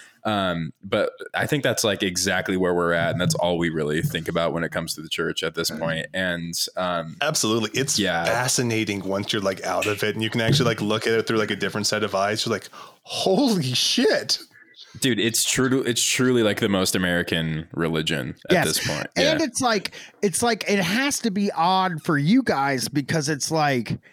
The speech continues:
Speaker 4: I, I, I'm gonna digress for one second
Speaker 1: Please,
Speaker 4: here.
Speaker 1: hit it.
Speaker 4: Back before Street Fight really hit, right?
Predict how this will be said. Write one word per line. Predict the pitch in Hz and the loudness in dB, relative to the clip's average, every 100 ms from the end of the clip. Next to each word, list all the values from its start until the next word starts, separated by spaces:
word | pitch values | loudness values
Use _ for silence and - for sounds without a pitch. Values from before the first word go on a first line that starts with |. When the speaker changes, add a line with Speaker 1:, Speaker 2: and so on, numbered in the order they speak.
| _ _ - - - _ - | _ _ -20 -20 -20 _ -4
Speaker 4:
I, | 202 - 185 - - - 190 | -4 -8 -12 -10 -14 -4 -4
I, | 160 147 - | -4 -8 -4
I'm | 175 185 | -2 0
gonna | 190 170 - - 117 | 2 0 -2 -10 -2
digress | 165 156 127 160 143 - | 0 2 2 2 2 0
for | 135 | 0
one | 113 123 147 139 | 0 2 2 0
second | - 117 113 | 0 2 2
Speaker 1:
Please, | 110 98 | 2 2
Speaker 4:
here. | 90 82 | 0 -2
Speaker 1:
hit | 113 104 | 0 0
it. | 87 - - - 127 | -2 -6 -16 -10 -2
Speaker 4:
Back | 196 247 | 0 0
before | 262 - 220 196 | -2 2 2 2
Street | - 175 185 143 | 2 0 0 0
Fight | 180 156 123 | 0 0 0
really | 127 135 147 143 | 2 2 4 4
hit, | 120 120 101 - _ _ | 2 0 -4 -8 _ _
right? | 110 127 123 127 | 0 2 2 0